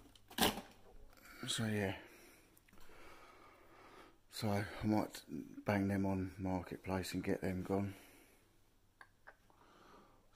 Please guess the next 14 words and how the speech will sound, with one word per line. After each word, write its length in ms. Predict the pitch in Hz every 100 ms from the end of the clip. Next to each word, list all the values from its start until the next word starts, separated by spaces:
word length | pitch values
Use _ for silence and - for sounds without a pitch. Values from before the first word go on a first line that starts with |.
| -
So 60 | 104
there's 220 | 95 92
a 40 | 98
lot 200 | 104 -
of 60 | -
stuff. 340 | 95 92 87 - - - - - _ _ _ - - - - -
Got 140 | -
some 180 | - 87
stuff 280 | - 92 87
for 60 | 90
Q 260 | - 95 82
four 260 | - 90
like 200 | 90 85 90
this. 340 | 90 -